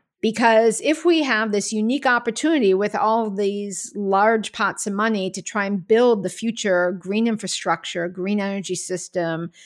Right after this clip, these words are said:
electric car supply chain that we need both as a matter of having a livable planet and surviving climate catastrophe, but also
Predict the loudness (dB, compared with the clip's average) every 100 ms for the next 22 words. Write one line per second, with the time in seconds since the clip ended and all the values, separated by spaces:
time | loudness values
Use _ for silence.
0 | -20 -20 _ -6 0 0 -2 -8 -8 -4
1 | -2 2 2 2 2 0 -6 _ -6 -6
2 | 0 2 2 0 -4 -2 -2 -2 -4 -2
3 | -2 0 0 2 2 0 -2 2 4 6
4 | 4 2 -6 -20 _ _ _ _ -2 0
5 | 0 0 2 2 0 -2 -8 -2 0 0
6 | 0 0 0 0 -2 0 0 0 -2 -4
7 | -6 -4 -2 0 0 -2 -4 -4 -6 _
8 | _ _ _ -2 0 0 -4 -6 0 0
9 | 0 -8 -8 -2 -2 0 2 4 6 6
10 | 2 2 2 2 0 -4